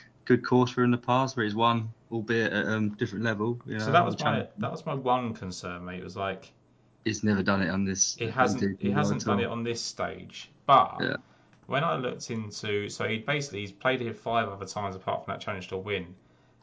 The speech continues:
Speaker 2: and he's missed, uh, four of the cuts. But when he finished forty-first, he was seventh after round one and thirteenth for the halfway stage. So again, that little tour tips thing where you see what he did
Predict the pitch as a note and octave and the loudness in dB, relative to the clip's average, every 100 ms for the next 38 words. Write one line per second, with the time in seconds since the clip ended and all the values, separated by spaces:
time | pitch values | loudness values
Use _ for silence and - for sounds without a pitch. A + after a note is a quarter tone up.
0 | _ - F#2 F#2 G#2 - _ _ - - | _ -8 -8 -6 -8 -10 _ _ -20 -20
1 | - - - - F#2 F#2+ - A2+ G2+ F2+ | -20 -20 -8 -6 -4 -8 -6 -4 -2 -4
2 | F#2+ - G#2 - - - _ - A#2 C#3+ | -6 0 0 0 -10 -18 _ -6 -2 -2
3 | C#3+ D3 B2+ - B2 A2+ A2 - B2+ G#2 | -2 -4 -6 -6 -6 -6 -8 -8 -4 -2
4 | F#2 - F#2+ - - B2 A2+ - G#2 G2 | -4 -8 -10 -6 -2 -2 -2 -4 -4 -2
5 | G2+ G2 G2+ F#2+ F2+ G#2 G2+ - G#2 - | -4 -2 -2 -6 -6 -4 -4 -4 -8 -8
6 | G#2+ G#2+ G#2+ - G2+ - A2+ A#2 A2 G2+ | -4 0 0 -2 -6 -4 -4 -4 -6 -2
7 | A#2 G#2 G#2+ A2+ G#2+ - A2 G#2 - - | -2 0 -4 -4 -6 -4 -4 -4 -8 -12
8 | - G2+ F#2+ G2 F#2+ A#2+ A2 G2 G2 G#2 | -10 -8 -8 -8 -6 -4 -4 -6 -8 -4
9 | G#2 | -4